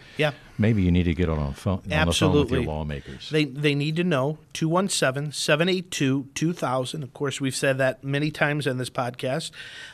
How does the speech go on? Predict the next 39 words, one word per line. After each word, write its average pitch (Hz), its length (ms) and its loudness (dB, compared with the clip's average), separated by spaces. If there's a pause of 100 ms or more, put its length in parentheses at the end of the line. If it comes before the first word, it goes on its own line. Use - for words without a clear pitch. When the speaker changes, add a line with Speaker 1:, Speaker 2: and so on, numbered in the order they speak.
(100)
Speaker 1:
Uh, 127 220 0
that 135 180 2
is 135 160 -4
the 135 100 -4
Capitol 151 500 -4
switchboard. 139 800 -4 (420)
You 139 140 -4
need 143 160 -2
to 147 60 -4
call 151 320 4
and 135 180 -2
talk 151 280 0
to 151 100 -8
your 131 120 -4
state 143 480 -4
senator's 156 800 0
office. 131 640 0 (440)
Uh, 131 220 -4
ask 147 320 -2
the 151 80 -4
person 170 380 -2
who 147 120 0
answers 143 420 -4
the 139 120 -8
phone 156 400 -2
to - 100 -8
please 190 760 -4 (360)
ask 151 440 -2
the 202 80 -2
senator 165 440 0
to 147 80 -4
vote 139 240 2
against 143 560 0
House 214 280 2
Bill 233 300 4
two 254 260 4
seven 226 360 2
eight 214 220 -2
nine. 170 480 0